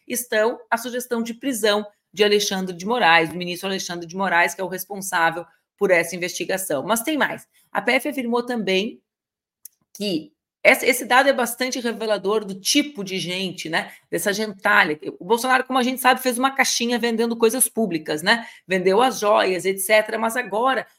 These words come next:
o que a P F consegue mostrar é que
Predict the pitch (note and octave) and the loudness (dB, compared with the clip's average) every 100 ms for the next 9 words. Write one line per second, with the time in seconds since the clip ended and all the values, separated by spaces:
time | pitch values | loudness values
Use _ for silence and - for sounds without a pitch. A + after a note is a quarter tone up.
0 | _ C4 C#4+ - B3 A#3+ A#3 G#3 G3+ G3 | _ -6 -4 -4 -6 -4 -2 -2 -2 -4
1 | E3+ F3 G3+ A#3 - - A3 A#3+ G3+ - | -2 -2 0 -2 -4 0 4 4 2 -10
2 | _ G#3 G3+ A#3 A#3+ | _ -4 -2 -2 -4